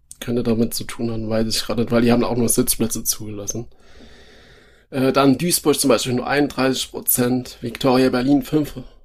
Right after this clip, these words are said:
fünfundzwanzig Prozent, Osnabrück zweiundvierzig Prozent. Die haben aber auch Steh- und Sitzplätze. Braunschweig mit dreiunddreißig Prozent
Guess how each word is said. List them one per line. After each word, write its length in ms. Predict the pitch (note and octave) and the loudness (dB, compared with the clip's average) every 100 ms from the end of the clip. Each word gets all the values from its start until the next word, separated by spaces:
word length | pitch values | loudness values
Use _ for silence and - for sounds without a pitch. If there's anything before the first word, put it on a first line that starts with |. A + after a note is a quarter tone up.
| _ _ _ _ - - | _ _ _ _ -18 0
fünfundzwanzig 680 | D#3+ D3 C3 C#3 C#3 - | 0 2 0 2 2 0
Prozent, 500 | - A#2 - C3+ B2+ | -4 -2 2 2 2
Osnabrück 500 | - - B2+ C#3+ C3 | 0 0 0 -2 -4
zweiundvierzig 680 | - B2+ D3 C3 C#3+ C3 - | -2 0 0 0 -6 -4 -6
Prozent. 500 | - A#2 - C3 C3 - - - - | -6 -4 2 2 2 -6 -20 -20 -14
Die 100 | - | -2
haben 140 | B2+ B2 | 2 4
aber 240 | A#2 - | 2 0
auch 200 | C3+ B2+ | -2 -2
Steh- 260 | - C3+ C3 | -2 -2 0
und 160 | A#2 | 0
Sitzplätze. 640 | - C3 - B2+ - C3 - - - - | -2 -4 -4 -4 -2 -6 -8 -18 -20 -6
Braunschweig 420 | C#3 C#3 - C#3 | 0 0 2 4
mit 200 | C#3+ - | 4 4
dreiunddreißig 560 | - D3+ - C#3 C#3 - | 2 2 2 0 0 -4
Prozent 640 | B2+ - B2+ C3+ C3+ - | -6 -2 2 2 0 -8